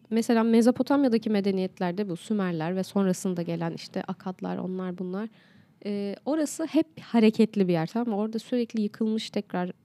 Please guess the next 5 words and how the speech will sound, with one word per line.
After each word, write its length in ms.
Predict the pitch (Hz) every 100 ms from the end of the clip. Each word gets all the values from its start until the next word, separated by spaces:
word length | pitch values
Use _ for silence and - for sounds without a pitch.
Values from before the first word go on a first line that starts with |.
| 214 170 -
işte, 280 | - - 160 - _ _ _ _ _ -
e, 60 |
imparatorluk 680 | 196 180 170 156 156 156 -
kurmuş. 460 | - - 170 - -
O, 120 | -